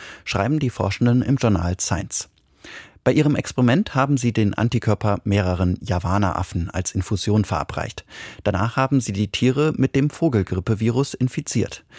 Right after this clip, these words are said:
Die meisten Affen, die den Antikörper bekamen, entwickelten keine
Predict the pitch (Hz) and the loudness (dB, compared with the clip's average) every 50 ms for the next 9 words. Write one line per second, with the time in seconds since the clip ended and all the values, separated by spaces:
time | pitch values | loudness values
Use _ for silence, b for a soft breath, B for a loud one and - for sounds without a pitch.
0 | B B B B B - 98 95 95 107 170 - - - - - 92 95 - - | B B B B B 0 2 2 2 2 2 0 -2 -2 -2 -2 -4 -2 0 0
1 | 110 156 202 - - _ _ - 95 92 - 98 95 87 - - 107 - 107 - | 0 0 0 -2 -6 _ _ -4 -4 -2 0 -2 -2 -2 -2 -2 -2 -2 -2 -2
2 | - 95 - 90 90 - - - - 82 82 98 127 165 185 - - - 110 - | -2 -2 -2 -2 -4 -4 -6 -6 -4 -2 0 0 0 0 -2 -2 -2 -4 -2 -2
3 | 107 - 101 92 - - - - - - 85 87 92 98 127 170 | -2 -2 -2 -4 -4 -8 -12 -12 -10 -6 -2 0 2 2 2 2